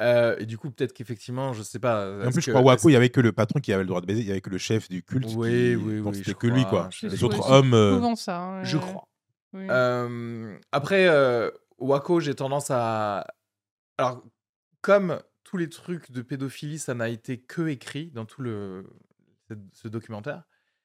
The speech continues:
Speaker 1: j'ai tendance à me dire, genre, pourquoi vous, vu que vous avez interviewé des gens qui étaient dedans, pourquoi vous leur faites pas dire qu'il y a eu de la pédophilie ?
Speaker 2: Hmm.
Speaker 1: Euh, parce que je me dis, ça peut très bien aussi être un truc où, si le F B I a juste rajouté qu'il y avait de la pédophilie,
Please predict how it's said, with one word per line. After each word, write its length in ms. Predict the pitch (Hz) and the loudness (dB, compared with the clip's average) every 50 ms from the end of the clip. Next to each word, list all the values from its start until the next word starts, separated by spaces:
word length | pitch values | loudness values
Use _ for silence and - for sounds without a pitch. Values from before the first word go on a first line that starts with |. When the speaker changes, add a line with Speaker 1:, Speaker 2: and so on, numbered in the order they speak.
| _ _ _ _ - | _ _ _ _ -16
Speaker 1:
j'ai 80 | 127 | -10
tendance 280 | - 165 180 220 226 - | -6 -2 -2 -2 -2 -4
à 40 | 202 | -4
me 40 | 196 | -4
dire, 100 | 220 180 | -4 -4
genre, 140 | 175 170 | -6 -6
pourquoi 240 | - 202 - - 359 | -8 -8 -6 -4 -4
vous, 460 | 302 269 180 156 139 131 120 117 - _ _ | -4 -4 -6 -6 -6 -8 -8 -10 -12 _ _
vu 180 | - 135 175 220 | -18 -12 -12 -12
que 60 | 214 - | -10 -6
vous 140 | 180 135 | -4 -2
avez 140 | 139 127 139 | -2 -2 -2
interviewé 420 | 143 139 156 139 135 123 131 151 156 | -2 -2 -4 -4 -4 -4 -6 -6 -6
des 120 | 135 120 | -6 -4
gens 360 | 104 113 120 117 113 107 104 | -4 -4 -4 -4 -4 -6 -8
qui 100 | - - | -10 -12
étaient 160 | 107 - 113 | -12 -12 -10
dedans, 380 | 101 110 110 170 190 185 170 - _ _ _ _ _ | -10 -10 -10 -10 -10 -12 -14 -18 _ _ _ _ _
pourquoi 160 | - 302 294 | -8 -6 -4
vous 60 | 240 180 | -2 -2
leur 220 | - - - _ | -4 -4 -6 _
faites 200 | - 127 - _ | -14 -14 -12 _
pas 140 | - - 123 | -10 -10 -8
dire 260 | 113 131 131 117 - _ _ _ | -6 -6 -8 -8 -10 _ _ _
qu'il 140 | _ - 110 | _ -14 -14
y 20 | |
a 20 | |
eu 20 | 107 | -12
de 60 | 104 | -12
la 60 | 110 | -12
pédophilie ? 460 | 104 117 104 113 107 - - 110 117 | -12 -12 -14 -14 -14 -14 -14 -16 -16
Speaker 2:
Hmm. 260 | 110 95 98 95 90 87 87 _ _ _ _ _ _ _ _ _ _ _ _ _ - - | -16 -16 -18 -18 -18 -20 _ _ _ _ _ _ _ _ _ _ _ _ _ _ -16 -16
Speaker 1:
Euh, 40 | - _ _ - | -16 _ _ -6
parce 140 | 151 147 - | -6 -4 -2
que 260 | - 165 147 - - _ _ _ _ _ _ _ _ _ - | 0 0 0 0 -2 _ _ _ _ _ _ _ _ _ -12
je 120 | 143 131 | -8 -4
me 100 | 143 156 | -4 -4
dis, 140 | 151 196 226 | -4 -4 -4
ça 120 | - 185 131 | -4 -4 -4
peut 180 | - 131 123 | -4 -8 -10
très 420 | 123 - - - - - 196 190 180 | -10 -10 -12 -12 -8 -4 -2 -2 -2
bien 200 | 180 196 196 160 | 0 0 0 0
aussi 300 | 143 143 - 170 151 _ _ _ _ - | -2 -4 -6 -10 -14 _ _ _ _ -8
être 240 | 123 123 - - - | -8 -8 -8 -8 -12
un 80 | 120 117 | -12 -12
truc 300 | - - - 120 - - | -8 -8 -8 -8 -8 -8
où, 440 | 143 127 120 110 107 107 107 104 - _ _ _ _ _ _ _ _ _ _ _ _ - | -8 -6 -6 -6 -6 -6 -8 -10 -14 _ _ _ _ _ _ _ _ _ _ _ _ -12
si 120 | - 233 | -4 2
le 120 | 233 220 190 | 4 4 4
F 60 | 170 | 4
B 80 | 175 | 4
I 220 | 190 196 196 190 156 | 4 4 4 6 4
a 140 | 135 127 123 | 4 2 0
juste 220 | 110 135 156 - | -2 -6 -10 -8
rajouté 460 | - - 156 165 170 165 156 - 175 170 | -2 2 2 2 2 2 -2 -2 -2 -2
qu'il 80 | 170 | 0
y 40 | 143 | -2
avait 100 | 127 120 | -2 -2
de 60 | 123 | -2
la 40 | 117 | -4
pédophilie, 460 | 123 117 117 113 - 123 143 196 220 | -6 -6 -8 -8 -10 -10 -12 -12 -12